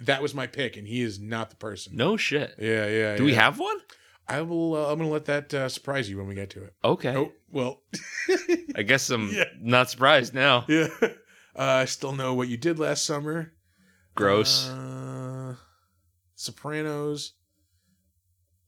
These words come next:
Speaker 1: Practice. The Michael Richards Show, which I forgot was a thing. <laughs>
Speaker 2: Oh.
Speaker 1: I think that lasted, like, a season.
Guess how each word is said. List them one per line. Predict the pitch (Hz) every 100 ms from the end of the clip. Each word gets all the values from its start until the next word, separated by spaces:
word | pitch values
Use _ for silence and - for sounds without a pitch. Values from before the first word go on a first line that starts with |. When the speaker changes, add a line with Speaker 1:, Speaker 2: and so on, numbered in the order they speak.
| _ _
Speaker 1:
Practice. | - 139 151 147 - 143 139 - - - - - - - - _ _ _ _ _
The | 113 123
Michael | 131 143 123
Richards | 127 127 104
Show, | - 104
which | 104 104
I |
forgot | 101 110 104 101
was | 101
a | 98
thing. | - - - - -
<laughs> | - _ -
Speaker 2:
Oh. | 90 95 92 82 80 -
Speaker 1:
I |
think | 131
that | 127 123
lasted, | 120 120 - 107
like, | 107
a | 101
season. | - - 113 110 98 98